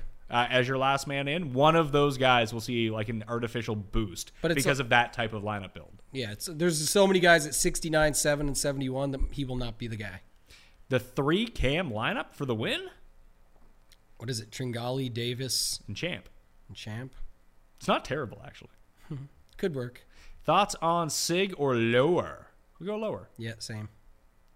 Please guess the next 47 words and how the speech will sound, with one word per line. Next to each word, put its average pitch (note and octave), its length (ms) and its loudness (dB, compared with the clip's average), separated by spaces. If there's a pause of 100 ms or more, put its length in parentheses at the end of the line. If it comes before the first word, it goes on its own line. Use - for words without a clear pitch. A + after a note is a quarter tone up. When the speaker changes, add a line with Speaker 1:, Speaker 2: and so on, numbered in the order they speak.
Speaker 1:
Eight F3+ 240 -2
K F#3 380 2
range, D3 520 0
any C#3 220 -2
of C#3 120 -2
these C#3 220 -2
guys C3+ 240 2
a C3 80 2
must B2+ 600 0
play? C#3+ 420 0 (280)
Is A2+ 120 -6
skipping C3 320 -4
the B2+ 80 0
eight B2+ 160 0
K C3+ 160 0
range C3 240 -2
a G#2+ 120 -2
bad C#3+ 480 6
idea? C3+ 560 4
All F3 260 -2
caps? G#3 440 -6 (200)
I - 60 -4
like C#4+ 140 -4
Steele. - 280 -10 (640)
I - 60 -2
like F3+ 60 -4
Steele A#3+ 220 -6
and A3+ 100 -4
Hardy. C3+ 200 -2 (880)
Speaker 2:
Yeah, G3 200 -2
skipping A#3+ 460 4
it G3+ 180 6
is F#3 200 -4
fine. D#3 480 2 (120)
I, C#3 120 -2
I D3 140 -2
also D3+ 260 0
think D3 120 -2
it's C3+ 140 -4
just - 120 -4
like C#3 120 -2
last C#3 280 -4
week, A#2+ 140 -10
though, B2+ 100 -4
where B2 100 -4
you B2 80 -6
could A2 260 -8